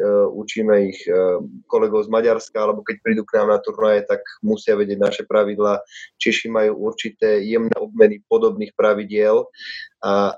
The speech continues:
ale tieto pravidlá sú ovplyvnené myslením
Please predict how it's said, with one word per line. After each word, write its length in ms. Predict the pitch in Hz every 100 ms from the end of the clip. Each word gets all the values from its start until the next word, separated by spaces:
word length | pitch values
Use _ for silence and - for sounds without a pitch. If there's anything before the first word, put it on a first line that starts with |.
| -
ale 320 | 120 127 127
tieto 260 | 143 147 147
pravidlá 800 | - 127 127 123 131 131 135 139 - _ _ _ _ _ _ _ -
sú 220 | - -
ovplyvnené 960 | 120 - 123 123 120 117 113 113 110 -
myslením 800 | 127 127 127 113 107 110 135